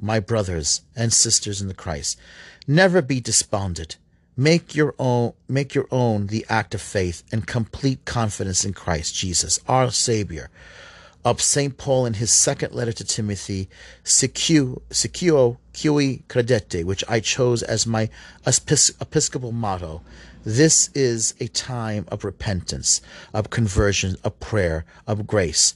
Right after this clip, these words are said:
to prepare the church, the bride of the Lamb, ready to fight and win with Mary the battle against the old dragon. "Secu-, cui credete," Second Timothy chapter one, verse twelve.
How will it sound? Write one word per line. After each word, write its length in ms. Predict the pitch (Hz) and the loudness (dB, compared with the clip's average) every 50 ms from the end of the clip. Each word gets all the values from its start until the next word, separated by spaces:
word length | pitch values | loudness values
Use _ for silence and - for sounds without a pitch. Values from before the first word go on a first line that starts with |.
| - - - - _ - | -4 -20 -20 -20 _ -6
to 140 | - - 127 | -2 -2 0
prepare 580 | - - 131 - - - 139 131 127 123 123 120 | 0 0 -4 -2 -2 2 4 6 6 6 6 4
the 100 | 120 120 | 0 -2
church, 460 | - - - 113 98 92 - - - | -2 -2 -2 0 -2 -2 -4 -4 -4
the 100 | - 101 | -4 -4
bride 460 | 92 - - 113 110 104 107 110 101 | -4 -2 -2 0 0 0 0 0 0
of 60 | 101 | 0
the 100 | 104 98 | -2 -2
Lamb, 380 | 90 92 87 80 71 67 67 - - - - - - - _ - | -2 -2 -2 -2 -4 -6 -8 -12 -14 -20 -20 -20 -20 -16 _ 0
ready 280 | 110 117 135 135 139 135 | 4 6 6 6 4 2
to 100 | 139 131 | -2 -4
fight 380 | - - - 127 117 120 117 - | -4 -2 0 2 2 0 0 -2
and 240 | - 117 107 101 98 | -4 -2 -2 -2 0
win 360 | 107 107 95 85 80 80 78 - _ _ - - | 0 0 0 -2 -4 -6 -8 -12 _ _ -6 -2
with 220 | 110 110 98 95 | -2 0 0 2
Mary 500 | 113 123 127 127 123 123 123 120 117 - _ _ _ _ _ _ _ _ _ _ - | 4 4 6 6 4 4 2 0 0 -4 _ _ _ _ _ _ _ _ _ _ -6
the 120 | - 117 92 | -4 -4 -4
battle 420 | - - 117 117 120 123 120 - | 0 2 2 4 4 2 0 0
against 320 | - 117 101 113 107 98 - | -2 -2 0 0 0 0 -2
the 140 | - - - | -4 -4 -2
old 260 | - 107 107 104 98 | 0 0 0 0 -2
dragon. 600 | - - 98 98 87 85 82 - 78 76 76 78 - _ _ - - - - _ _ _ _ _ _ | -2 -2 -2 0 -2 -2 -4 -4 -8 -8 -10 -10 -14 _ _ -20 -20 -20 -20 _ _ _ _ _ _
"Secu-, 800 | - - - - 127 - - - 156 151 147 147 139 135 135 131 _ _ _ _ _ _ _ _ _ _ _ _ - | -2 0 2 2 2 0 0 4 6 6 8 8 6 4 2 -2 _ _ _ _ _ _ _ _ _ _ _ _ -8
cui 380 | - - 147 143 131 123 120 | -2 2 4 6 6 4 2
credete," 720 | - - - 120 117 107 117 107 101 - - 92 85 80 80 - - _ - - - | -2 0 2 2 2 4 2 2 0 0 -2 -2 -2 -2 -4 -8 -16 _ -20 -10 -2
Second 420 | - - - 131 123 - 143 117 - | 0 2 2 2 2 2 -2 -2 0
Timothy 400 | - 127 117 110 - - 110 101 | -2 0 0 0 0 -2 -4 -2
chapter 340 | - - - 98 - - | -2 -4 -4 -4 -4 -4
one, 180 | 107 101 104 104 | -4 -2 -2 -2
verse 260 | 95 - 101 87 - | -2 -2 0 0 0
twelve. 420 | - - - 87 78 71 67 69 | -2 -2 -4 -2 -2 -4 -6 -10